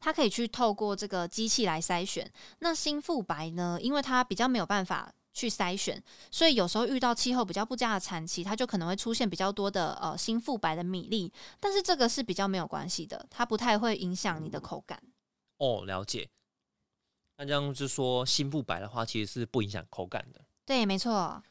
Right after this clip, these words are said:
Speaker 2: 但是它还是不要太多会比较好。
Speaker 1: 比较好看。
Speaker 2: 哦，比较好看。
Speaker 1: 也比较好吃啦。
Speaker 2: 诶，新富白我觉得煮起来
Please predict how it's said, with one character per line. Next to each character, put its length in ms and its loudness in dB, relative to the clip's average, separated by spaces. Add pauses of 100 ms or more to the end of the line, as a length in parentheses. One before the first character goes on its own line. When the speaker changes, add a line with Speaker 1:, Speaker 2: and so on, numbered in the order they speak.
(100)
Speaker 2:
但 140 4
是 80 -4
它 200 0
还 140 -2
是 100 -2
不 120 -2
要 80 4
太 180 -2
多 200 -6
会 160 -10
比 120 -16
较 80 -6
好。 220 -14 (500)
Speaker 1:
比 140 0
较 220 8
好 300 4
看。 460 -2 (460)
Speaker 2:
哦， 100 0
比 80 -2
较 120 6
好 180 4
看。 220 0
Speaker 1:
也 80 2
比 100 -6
较 140 2
好 200 -4
吃 340 -6
啦。 280 -8 (360)
Speaker 2:
诶， 80 0
新 280 0
富 100 -4
白 220 4
我 100 0
觉 120 -2
得 60 4
煮 220 -6
起 120 -2
来 160 0